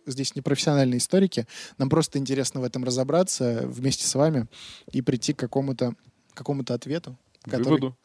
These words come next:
Speaker 1: к какому-то выводу, да. Вот. А по другой теории говорят, что Саладин собрал чуть ли не армию и пошёл вот эт-, в, в эту крепость ассасинов и чуть ли вообще не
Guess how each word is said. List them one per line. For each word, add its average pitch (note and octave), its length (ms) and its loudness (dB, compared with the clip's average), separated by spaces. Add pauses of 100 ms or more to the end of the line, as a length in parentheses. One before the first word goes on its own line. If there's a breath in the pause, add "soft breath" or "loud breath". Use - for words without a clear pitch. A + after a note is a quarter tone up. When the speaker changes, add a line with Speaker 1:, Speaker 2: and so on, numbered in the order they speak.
(300 soft breath)
Speaker 1:
к - 20 -14
какому-то C#3 420 -2
выводу, A#2+ 320 0
да. A#2 200 0 (320 loud breath)
Вот. C3+ 360 2
А C#3 120 4
по D#3+ 140 2
другой D3 400 6
теории C3+ 480 6
говорят, A#2+ 440 2
что B2 680 0 (1300)
Саладин C#3 640 2
собрал C3 380 2
чуть B2+ 220 -4
ли B2+ 100 2
не B2 260 2
армию C#3 560 2 (200)
и B2+ 80 -6
пошёл C3 500 -2
вот A#2 180 -8
эт-, B2 140 -4
в, B2+ 460 -2
в B2+ 100 -2
эту B2+ 140 2
крепость D3+ 560 -2
ассасинов B2 640 -2 (480 loud breath)
и B2 420 2
чуть C#3+ 200 0
ли C#3 80 2
вообще C3 340 -2
не A#2+ 720 -2